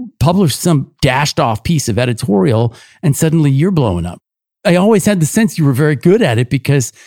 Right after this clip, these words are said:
you had thick skin and you were like, "Eh, whatever, this'll pass." Did you have to shake it off every night?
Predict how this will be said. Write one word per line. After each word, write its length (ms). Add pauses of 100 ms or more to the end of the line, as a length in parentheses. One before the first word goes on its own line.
(160)
you 60
had 160
thick 160
skin 320
and 100
you 80
were 60
like, 220
"Eh, 220 (360)
whatever, 320
this'll 240
pass." 640
Did 140
you 60
have 100
to 80
shake 260
it 80
off 260
every 220
night? 300